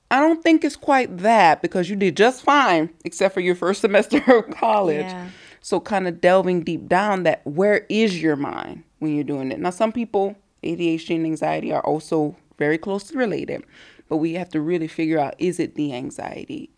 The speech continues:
Speaker 1: Are you not even attending to the information or taking it in or paying attention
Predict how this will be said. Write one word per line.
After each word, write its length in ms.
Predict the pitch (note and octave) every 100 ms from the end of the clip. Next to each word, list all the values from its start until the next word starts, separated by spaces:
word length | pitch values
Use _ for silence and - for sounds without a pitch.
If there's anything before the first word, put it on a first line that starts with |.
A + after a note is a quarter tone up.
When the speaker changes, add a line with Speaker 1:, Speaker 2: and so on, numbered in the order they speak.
| -
Speaker 1:
Are 100 | E3
you 120 | D3+
not 320 | D3+ D#3+ D#3 - _ _ _ G#3
even 260 | F#3 F3
attending 760 | D#3+ - - A#3+ B3+ G#3 E3+ E3
to 140 | -
the 160 | D#3 -
information 600 | D3 C#3+ D3 D3 D3 D#3
or 60 | D3
taking 440 | - G3+ G3 E3
it 140 | D#3 D#3+
in 180 | F3+
or 60 | D3+
paying 400 | - G3 G#3 G3+
attention 580 | F3 D3+ C#3+ - A#2+